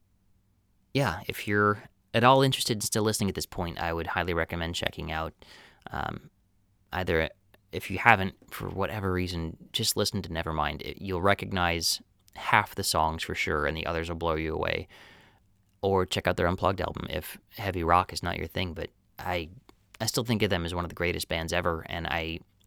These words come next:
have to dial it back when I talk about it with people in public because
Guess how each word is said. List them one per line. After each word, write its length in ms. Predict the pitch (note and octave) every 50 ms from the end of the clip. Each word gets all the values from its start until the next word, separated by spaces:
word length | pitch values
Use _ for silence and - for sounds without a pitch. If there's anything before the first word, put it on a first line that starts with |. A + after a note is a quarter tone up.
| _ _ _ _ _ _ _ _ _ _ _ - - -
have 140 | - - -
to 80 | - E2
dial 240 | D#2 D2+ D#2 E2+ F#2
it 80 | -
back 260 | - D2+ D2+ - -
when 80 | - E2
I 40 | D#2
talk 220 | - - - -
about 200 | - E2+ E2 E2
it 40 | D#2+
with 100 | - -
people 260 | - - F#2 - E2+ E2
in 100 | E2 E2
public 300 | D#2+ D#2 - - - -
because 360 | D#2+ - D#2+ D2+ - -